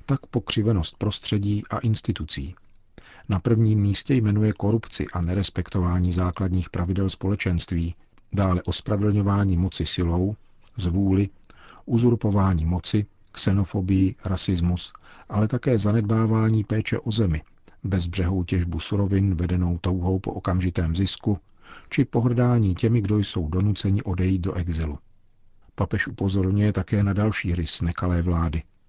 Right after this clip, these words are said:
Pokud výkon politické moci směřuje výlučně k ochraně zájmů některých privilegovaných jednotlivců,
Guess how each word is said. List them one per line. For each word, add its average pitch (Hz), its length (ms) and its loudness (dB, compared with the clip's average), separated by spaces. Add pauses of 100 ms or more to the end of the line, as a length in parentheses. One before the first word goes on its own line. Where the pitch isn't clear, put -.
(140)
Pokud 104 300 -2
výkon 117 360 0
politické 110 560 0
moci 107 300 -2
směřuje 95 440 0
výlučně 90 520 0
k - 80 -18
ochraně 98 420 0
zájmů 85 520 2
některých 90 500 -2
privilegovaných 92 800 0
jednotlivců, 98 800 0